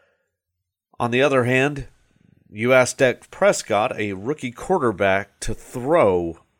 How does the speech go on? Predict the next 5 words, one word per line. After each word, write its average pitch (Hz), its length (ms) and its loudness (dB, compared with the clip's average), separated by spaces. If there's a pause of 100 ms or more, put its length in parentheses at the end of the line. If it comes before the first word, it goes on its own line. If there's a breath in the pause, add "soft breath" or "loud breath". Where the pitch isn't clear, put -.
(160)
often 131 720 -4 (1400)
and 120 400 -2 (200)
to - 120 -18
keep - 480 -10 (100)
up 104 400 0